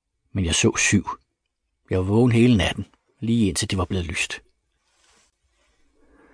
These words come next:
Jeg anmeldte ikke hændelsen. Jeg anede jo ikke, hvem der havde opholdt sig dernede eller hvorfor.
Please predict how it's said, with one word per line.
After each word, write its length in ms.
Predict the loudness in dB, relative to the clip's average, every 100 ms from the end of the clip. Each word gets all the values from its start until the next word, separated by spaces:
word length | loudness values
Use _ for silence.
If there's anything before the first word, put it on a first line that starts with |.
| -20 -20 -20 -20 -20 -20 -20 _ _ _ _ _ 0
Jeg 160 | 4
anmeldte 400 | 6 6 4 4
ikke 140 | 0 2
hændelsen. 420 | 2 2 0 -6 -12 _ _
Jeg 140 | -2 0
anede 280 | 0 0 0
jo 80 |
ikke, 160 | -2 -4
hvem 180 | -6 -4
der 80 | -4
havde 120 | -2
opholdt 360 | 0 0 -2
sig 140 | -4 -4
dernede 380 | -4 0 2 2
eller 140 | 0
hvorfor. 420 | -4 -2 -2 -2